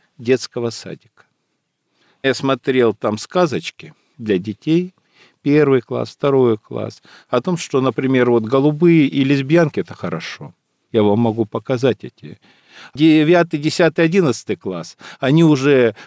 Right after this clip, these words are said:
проводили военную подготовку по стандартам нато. Эти тоже книги могу показать.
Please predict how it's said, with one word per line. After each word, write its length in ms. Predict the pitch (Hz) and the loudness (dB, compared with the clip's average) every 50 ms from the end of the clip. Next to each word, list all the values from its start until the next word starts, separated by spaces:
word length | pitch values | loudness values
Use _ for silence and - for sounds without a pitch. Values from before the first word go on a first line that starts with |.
| _ | _
проводили 640 | - 139 131 135 135 143 139 135 147 156 143 123 120 | -2 0 2 2 2 2 2 2 0 0 2 2 2
военную 540 | 110 110 127 131 135 135 131 127 127 123 113 | 2 4 4 4 4 4 4 2 2 0 0
подготовку 680 | - 135 123 120 143 135 120 - 196 202 180 - - 104 | -2 -4 -4 -2 -2 -2 0 2 2 2 2 0 -4 -10
по 120 | - 104 | -8 -8
стандартам 640 | 98 - - 110 104 107 131 139 - - - 139 131 | -6 -4 -4 -4 -2 -2 -2 -4 -4 -4 -6 -4 -4
нато. 380 | 110 98 95 95 - - 101 - _ _ _ _ _ _ _ _ _ - | -4 -4 -4 -6 -8 -12 -20 -20 _ _ _ _ _ _ _ _ _ -6
Эти 220 | 107 92 - 101 | -6 -6 -4 -6
тоже 300 | 87 - 110 120 123 151 | -6 -2 0 0 0 0
книги 320 | 147 - 156 147 139 143 143 | -2 -2 -4 -4 -4 -4 -4
могу 280 | 123 117 104 98 101 | -4 -4 -4 -6 -8
показать. 640 | 98 _ - 92 - - 101 98 - - 78 - - | -12 _ -16 -20 -18 -16 -16 -16 -16 -18 -20 -20 -20